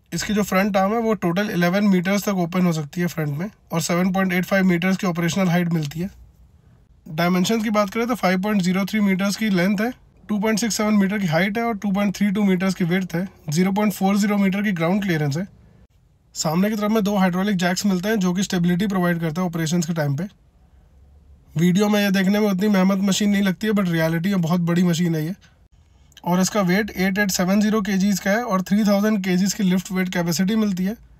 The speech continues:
टायर्स की बात करें तो थर्टीन पॉइंट ज़ीरो ज़ीरो क्रॉस ट्वेंटी फ़ोर डैश सिक्सटीन पीआर का फ्रंट टायर मिलता है और ट्वेल्व पॉइंट फ़ाइव क्रॉस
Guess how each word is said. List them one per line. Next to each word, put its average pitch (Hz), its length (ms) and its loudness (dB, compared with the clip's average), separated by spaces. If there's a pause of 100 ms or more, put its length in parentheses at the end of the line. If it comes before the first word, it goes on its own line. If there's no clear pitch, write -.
(240)
टायर्स 185 300 2
की 240 80 -2
बात 202 220 2
करें 214 180 0
तो 233 100 0
थर्टीन 208 400 0
पॉइंट 208 200 2
ज़ीरो 190 220 2
ज़ीरो 208 220 0
क्रॉस 185 300 -2
ट्वेंटी 185 260 2
फ़ोर 208 260 -2 (140)
डैश 180 260 2
सिक्सटीन 208 480 0
पीआर 185 320 2
का 196 100 -2
फ्रंट 190 280 0
टायर 196 200 4
मिलता 151 260 0
है 190 100 -6 (720)
और 185 140 0
ट्वेल्व 208 220 0
पॉइंट 233 200 2
फ़ाइव 208 260 2
क्रॉस 190 340 0